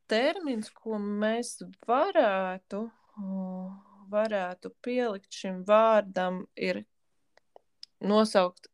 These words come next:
emocijā, jeb kaitināšana.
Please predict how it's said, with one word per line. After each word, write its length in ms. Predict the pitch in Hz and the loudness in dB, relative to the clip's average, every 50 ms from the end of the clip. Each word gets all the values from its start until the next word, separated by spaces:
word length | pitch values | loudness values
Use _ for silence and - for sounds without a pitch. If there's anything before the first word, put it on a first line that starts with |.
| _ - | _ 6
emocijā, 920 | 196 202 214 214 185 165 160 170 - - - 175 - - - - - - - _ _ _ _ _ _ _ _ _ _ - | 6 6 8 6 4 2 0 -2 -8 -10 -12 -10 -10 -8 -8 -8 -10 -10 -14 _ _ _ _ _ _ _ _ _ _ -4
jeb 260 | - 180 175 175 - - _ _ _ | 0 0 0 0 -2 -10 _ _ _
kaitināšana. 1400 | - - - - 208 220 226 233 - - - 156 151 156 143 139 - - 175 - - - - - - - 180 | -14 -4 4 6 8 8 6 4 0 -6 -8 -8 -8 -6 -6 -6 -8 -8 -10 -12 -12 -10 -8 -8 -8 -10 -12